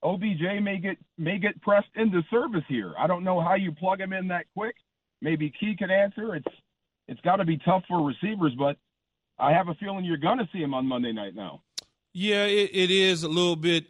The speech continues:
Speaker 2: tough, but that's why the quarterback's there. He can put you in position,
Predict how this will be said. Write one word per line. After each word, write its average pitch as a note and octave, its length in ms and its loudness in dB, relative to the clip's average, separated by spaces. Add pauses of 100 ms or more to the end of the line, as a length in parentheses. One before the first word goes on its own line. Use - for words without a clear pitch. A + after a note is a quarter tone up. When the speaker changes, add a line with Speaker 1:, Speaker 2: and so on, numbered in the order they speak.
(220)
Speaker 2:
tough, F3 380 0
but D3+ 220 0 (1120)
that's E3 240 0
why D#3+ 140 0
the C#3 40 -4
quarterback's E3 600 0
there. E3 260 0
He E3 160 -4
can D#3+ 140 -10
put - 240 -4
you D#3 80 -4
in C3+ 80 -8
position, C#3+ 560 -6